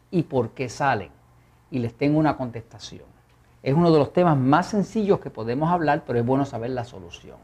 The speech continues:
Fíjense, voy a la pizarra. Algunas mujeres empiezan a padecer, sobre todo cuando están gorditas, empiezan a padecer de pólipos policísticos.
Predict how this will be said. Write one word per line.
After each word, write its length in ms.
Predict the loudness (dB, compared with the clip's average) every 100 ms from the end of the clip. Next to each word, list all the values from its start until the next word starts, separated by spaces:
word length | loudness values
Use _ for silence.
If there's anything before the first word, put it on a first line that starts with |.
| _ -16
Fíjense, 320 | -16 -16 -20 _ -20 -20 _ 0
voy 140 | 4
a 60 | 6
la 100 | 4
pizarra. 400 | 2 0 -4 -6 -20 -20 -8
Algunas 380 | 2 4 6
mujeres 600 | 6 6 6 6 4 0 -8
empiezan 480 | -10 0 0 2 2
a 80 | 4
padecer, 600 | 4 2 2 4 4 2 -14 _ _ _
sobre 260 | -10 -6 -2
todo 240 | 4 4
cuando 220 | 4 0 -2
están 280 | -2 0
gorditas, 720 | 4 2 4 0 0 -4 -6 -18 _ _ -20
empiezan 400 | -6 -4 -2 -4
a 80 |
padecer 540 | 0 0 0 2 2 2
de 400 | 4 4 4 -2 -20 -20 -20 -20 -20 -20 -20 0
pólipos 580 | 6 6 6 4 2 2 -14 2
policísticos. 840 | 4 4 4 2 2 0 -6